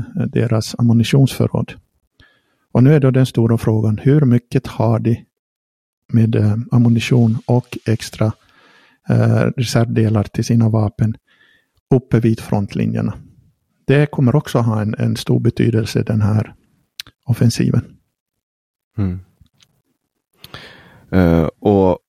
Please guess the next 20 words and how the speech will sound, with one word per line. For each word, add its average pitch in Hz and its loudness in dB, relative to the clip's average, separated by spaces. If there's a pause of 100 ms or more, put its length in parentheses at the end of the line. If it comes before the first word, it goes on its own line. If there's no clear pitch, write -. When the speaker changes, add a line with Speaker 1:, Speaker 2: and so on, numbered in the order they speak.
(120)
Speaker 2:
om 101 -2
man 95 0
kollar 104 2
då 90 0
på 90 -2
vad 92 0
som 85 -6
händer 92 0
till 92 -4
sjöss, - -4 (720)
eh, 82 0 (580)
det - -4
här 101 2
kriget 92 0
har 87 0
ju 82 2 (100)
inte 87 -4 (420)
varit 80 0
jätte, 87 -2
jätte 78 -6